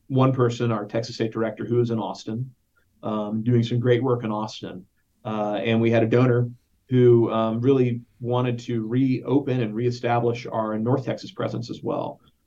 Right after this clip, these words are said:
So, uh, I was hired, um, to do that job. And, um, you know, I had been with this, the North Texas Commission, like I mentioned earlier, for three years,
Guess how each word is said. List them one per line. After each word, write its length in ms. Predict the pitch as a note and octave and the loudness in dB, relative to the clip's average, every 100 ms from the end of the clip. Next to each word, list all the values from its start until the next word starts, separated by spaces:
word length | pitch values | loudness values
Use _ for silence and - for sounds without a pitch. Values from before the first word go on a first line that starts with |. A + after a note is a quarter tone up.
| _ | _
So, 400 | - - A2+ A2 | -12 -2 0 0
uh, 380 | G#2+ G#2+ G#2+ G#2+ - _ _ _ | 0 0 0 -2 -8 _ _ _
I 160 | B2+ B2+ | 2 4
was 140 | B2+ | 4
hired, 540 | A#2+ B2+ B2 A#2+ B2 A#2+ _ _ | 4 4 6 4 2 -4 _ _
um, 300 | A#2+ A2+ A2 | -4 -2 -2
to 140 | G#2+ - | -4 -6
do 180 | A#2 B2 | 0 0
that 220 | G#2 - | 0 -4
job. 440 | A2 A#2 G#2+ - _ - | -6 -4 -6 -10 _ -14
And, 500 | A2+ G#2+ G#2 G#2 - | -8 -6 -6 -8 -10
um, 480 | G#2+ G2+ G2+ G2 - - _ _ _ _ _ _ _ _ | -8 -8 -8 -10 -12 -16 _ _ _ _ _ _ _ _
you 100 | - | 0
know, 140 | A2+ G#2+ | 2 4
I 100 | A2+ | 4
had 260 | A2 A#2 - _ _ - | 4 0 -8 _ _ 2
been 200 | - D#3 | 6 8
with 100 | D3+ | 8
this, 380 | C3+ C3 - - _ _ _ - | 8 6 2 -14 _ _ _ -4
the 160 | B2+ A#2+ | 2 4
North 340 | A#2+ C3+ B2+ | 6 4 4
Texas 240 | C3 A#2+ | 0 -4
Commission, 600 | A#2+ B2+ B2+ - A2+ A2+ - | -4 0 0 -2 -4 -6 -8
like 180 | A2+ A2+ | -8 -4
I 80 | |
mentioned 360 | A2+ A#2 A#2 A2 | -2 -2 -2 -2
earlier, 360 | A2+ A#2 A2 G#2+ | 2 4 4 0
for 140 | A#2 | -4
three 240 | A#2+ B2+ | -4 0
years, 500 | A#2+ A#2+ A#2+ A2+ A2 | 4 6 6 4 0